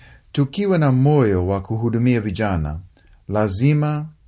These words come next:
tujitoe, kuandaa kitu kanisani na kupatikana. Ni kazi, lakini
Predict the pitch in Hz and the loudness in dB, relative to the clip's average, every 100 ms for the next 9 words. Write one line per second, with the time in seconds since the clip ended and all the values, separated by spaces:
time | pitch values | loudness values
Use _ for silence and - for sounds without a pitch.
0 | _ _ - 110 92 95 113 87 76 82 | _ _ -8 -6 -4 -4 -2 -4 -4 -12
1 | - _ _ _ _ _ - 123 127 131 | -20 _ _ _ _ _ -4 0 2 4
2 | 151 139 110 95 - 135 131 101 92 92 | 4 2 0 -6 -2 -2 -2 -8 -6 -6
3 | 90 - 90 80 64 80 _ _ _ _ | -4 -4 -6 -6 -10 -16 _ _ _ _
4 | _ - 92 98 95 87 90 - 82 92 | _ -8 -4 -4 -4 -6 -4 -6 -8 -6
5 | 78 69 82 - _ _ _ - _ _ | -8 -8 -18 -20 _ _ _ -20 _ _
6 | - - - 131 131 190 190 117 120 131 | -20 -14 0 0 2 0 0 -2 -6 -10
7 | _ _ _ _ _ _ _ - 113 117 | _ _ _ _ _ _ _ -2 0 2
8 | 147 147 139 135 - | 2 4 4 2 -4